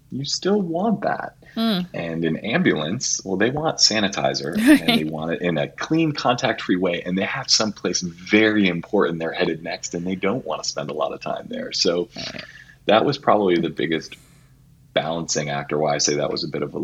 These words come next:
Speaker 1: loaded question, even though it sort of seems simple as I say it.
Speaker 2: <laughs>
Speaker 1: But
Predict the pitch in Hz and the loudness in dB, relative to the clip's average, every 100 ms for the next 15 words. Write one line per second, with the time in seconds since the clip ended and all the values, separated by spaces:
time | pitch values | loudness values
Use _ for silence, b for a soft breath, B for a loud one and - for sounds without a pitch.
0 | 78 - 98 98 90 95 92 - 95 - | -6 -10 -10 -2 0 0 -2 -2 -2 -4
1 | 78 78 76 76 73 76 76 - - - | -4 -6 -6 -4 -2 -4 -6 -18 -14 -6
2 | 80 78 - 73 - 82 82 85 73 73 | -4 -2 -2 -2 -2 -2 0 0 0 -2
3 | - - 370 - 320 285 - - | 0 4 4 4 2 0 -2 -4